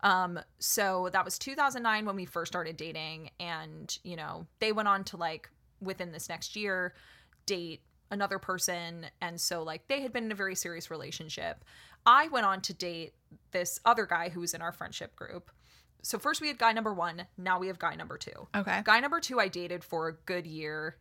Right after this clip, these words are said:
Speaker 1: It was so not a good match. Like, we just did
Speaker 2: So it was
Speaker 1: we
Speaker 2: a
Speaker 1: were
Speaker 2: bad year then.
Speaker 1: <laughs> we were not, yeah. Honestly,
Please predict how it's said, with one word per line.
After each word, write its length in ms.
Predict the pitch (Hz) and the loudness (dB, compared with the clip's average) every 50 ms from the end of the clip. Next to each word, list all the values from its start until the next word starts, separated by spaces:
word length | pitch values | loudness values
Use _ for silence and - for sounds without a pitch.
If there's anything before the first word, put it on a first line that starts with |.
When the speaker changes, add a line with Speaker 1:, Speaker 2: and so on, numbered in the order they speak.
| _ - | _ 0
Speaker 1:
It 60 | 220 226 | 0 2
was 100 | 233 - | 2 4
so 420 | - - - - - - 226 190 220 | 2 2 2 2 4 4 4 4 6
not 220 | 208 196 202 196 | 8 8 8 6
a 40 | 202 | 4
good 200 | 190 180 160 - | 0 -2 -4 -2
match. 520 | 170 165 160 156 160 160 - - - - | -2 0 2 2 0 0 0 0 0 2
Like, 180 | 226 214 220 214 | 2 2 2 2
we 120 | 262 269 262 | -2 -2 0
just 220 | 381 349 - - | 0 0 0 2
did 200 | - 339 233 208 | 2 2 2 4
Speaker 2:
So 120 | - 285 269 | 6 8 8
it 20 | |
was 100 | 247 202 - | 8 8 6
Speaker 1:
we 20 | |
Speaker 2:
a 20 | |
Speaker 1:
were 60 | 190 190 | 6 8
Speaker 2:
bad 280 | 190 170 185 170 - | 10 10 8 8 4
year 200 | - - - - | -2 -6 -4 -2
then. 220 | - - - - 233 | 2 2 4 6 6
Speaker 1:
<laughs> 180 | 427 466 508 523 | 8 10 10 10
we 60 | 220 | 10
were 60 | - - 277 | 8 8 6
not, 160 | 262 277 - - | 6 6 6 4
yeah. 300 | 254 233 180 - - - - - _ _ _ _ _ - - - - - | 4 6 6 8 6 6 4 0 _ _ _ _ _ -18 -14 -4 2 4
Honestly, 420 | 220 208 202 202 - 233 220 240 | 4 4 4 2 0 -2 -2 -4